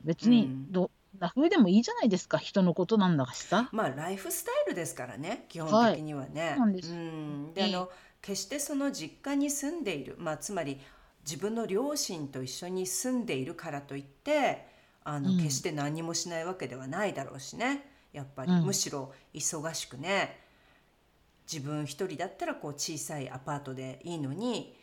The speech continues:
Speaker 1: うん。
Speaker 2: ご両親と一緒に住んでね、
Speaker 1: うん。
Speaker 2: 大きいお家とかにいたら、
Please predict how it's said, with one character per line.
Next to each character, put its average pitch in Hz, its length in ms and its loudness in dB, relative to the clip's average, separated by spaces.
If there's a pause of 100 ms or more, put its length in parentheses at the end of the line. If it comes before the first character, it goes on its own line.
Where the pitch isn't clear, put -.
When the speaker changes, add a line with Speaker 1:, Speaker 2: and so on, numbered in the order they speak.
Speaker 1:
う 175 120 -6
ん。 170 40 0
Speaker 2:
ご 165 100 -4
両 185 140 2
親 190 240 4
と 165 80 6
一 135 80 -2
緒 156 100 -6
に 147 120 -4
住 165 180 -4
ん 135 60 -4
で - 320 -12
ね、 208 360 -4 (280)
Speaker 1:
う 160 60 -4
ん。 - 20 0
Speaker 2:
大 147 60 -4
き - 120 -8 (120)
い 131 100 -8
お 139 80 -4
家 139 220 -4
と 160 100 -10
か 131 100 -8
に 127 160 -8
い 131 40 -12
た 214 160 -4
ら、 135 220 -2